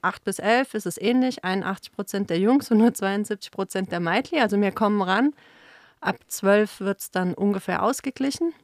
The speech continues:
Also sie bekommen nicht weniger, aber später. Aber es ist auch, äh, geht auch daraus hervor, dass bei Geschenkli unterm Weihnachtsbaum oder so sind die Meitli-Geschenke meist nicht so teuer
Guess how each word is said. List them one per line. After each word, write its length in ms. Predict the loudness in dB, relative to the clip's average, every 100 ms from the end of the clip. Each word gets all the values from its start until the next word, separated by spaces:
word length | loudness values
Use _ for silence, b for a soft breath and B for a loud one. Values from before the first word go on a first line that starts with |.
| _ _ _ -4
Also 180 | -2
sie 100 | -2
bekommen 420 | -2 0 2 2 2
nicht 220 | 0 2
weniger, 560 | 6 6 6 2 0
aber 300 | 0 0 0
später. 520 | -2 -4 -4 -4 -8 -10 _ _ _ -8
Aber 400 | -2 0 2 0
es 100 | -2
ist 180 | -4 0
auch, 480 | 0 0 -4 -10
äh, 380 | -6 -4 -6 -8 -10
geht 120 | -4
auch 140 | -2
daraus 240 | -2 -6 -6
hervor, 320 | -8 -6 -6
dass 260 | -6 -8 -16 b b b b b -6
bei 120 | -4
Geschenkli 520 | -2 -2 -2 -4 -6
unterm 300 | -4 -4 -4
Weihnachtsbaum 600 | -2 -2 -4 -6 -6 -6
oder 160 | -4 -6
so 100 | -4
sind 380 | -2 -2 -2 -4
die 280 | -2 -2 -2
Meitli-Geschenke 840 | 0 0 -2 -4 -2 -2 0 -2 -4
meist 340 | -4 -4 -4
nicht 160 | -6 -4
so 80 |
teuer 440 | -4 0 2 2